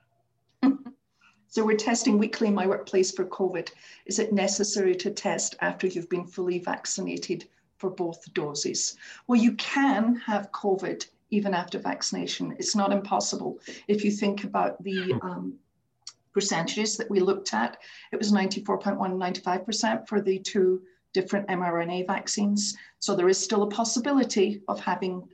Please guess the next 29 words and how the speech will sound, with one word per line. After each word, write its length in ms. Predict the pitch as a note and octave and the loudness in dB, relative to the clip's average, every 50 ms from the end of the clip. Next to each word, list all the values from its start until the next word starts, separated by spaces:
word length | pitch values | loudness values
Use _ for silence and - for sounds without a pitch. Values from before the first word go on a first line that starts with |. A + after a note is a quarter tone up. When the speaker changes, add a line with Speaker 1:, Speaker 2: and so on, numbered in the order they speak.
| _ _ _ _ _ _ - | _ _ _ _ _ _ -6
Speaker 1:
the 80 | G3 | -2
disease, 640 | - G3 F#3 - F3+ E3 D#3+ F#3+ G#3 G#3 - - - _ _ _ - | 0 0 0 0 0 -4 -4 -4 -4 -4 -4 -6 -8 _ _ _ -6
albeit, 600 | F#3 F#3+ - G3+ F3+ G3 G3+ G3+ - - - - - - | -6 -6 -4 -2 -2 0 0 -2 -2 -6 -8 -8 -8 -6
um, 320 | F3+ F3 F3 F3 - - | -4 -2 -2 -2 -2 -2
milder. 500 | F3 E3 D#3+ D#3+ D3 - F3+ G3+ G#3+ G#3+ - - _ _ _ - - - - - - - | -2 -2 -2 -4 -6 -6 -6 -6 -6 -8 -10 -16 _ _ _ -20 -20 -20 -20 -12 -6 -2
And 280 | G3 F#3+ F#3+ F#3+ F#3+ | -2 0 0 0 0
the 60 | F#3+ F#3 | 0 0
J 160 | F#3 G#3 F#3+ | 0 0 0
and 100 | F#3+ F#3+ | 2 2
J 140 | G3 F3+ E3+ | 0 0 0
one 180 | E3+ D#3+ F3 | 0 -2 -4
as 160 | E3+ E3+ - | -4 -4 -2
well, 160 | - F3 F3 - | -2 0 0 0
there's 180 | G3+ G3+ - | 0 0 0
still 180 | - A3 G3+ F#3+ | 0 0 0 -2
a 20 | |
possibility 680 | F#3+ - G3+ G3 - - - F#3+ F3 F#3 F#3 - - F#3+ | -2 -2 -4 -4 -4 -4 -2 -2 -2 -2 -2 -4 -4 -4
of 100 | F3+ - | -4 -4
disease, 400 | - F3 - - F3 F3 F#3 F3+ | -4 -6 -4 -2 -2 0 0 -2
or 80 | E3+ D#3+ | -2 -4
the 120 | D#3+ D3+ | -6 -6
Janssen 360 | D3+ E3 E3+ - - G3 F#3 | -6 -6 -6 -4 -4 -4 -4
one, 180 | F3 F3+ F#3 G#3 | -4 -6 -8 -8
whichever 320 | - - - G#3+ G3 F#3+ | -10 -10 -10 -8 -8 -8
you 140 | - F3+ F#3 | -8 -8 -8
want 200 | F3+ F3 - - | -8 -8 -8 -8
to 100 | - - | -10 -12
call 260 | - - - - - | -12 -10 -8 -6 -6
it. 160 | - - - | -6 -6 -8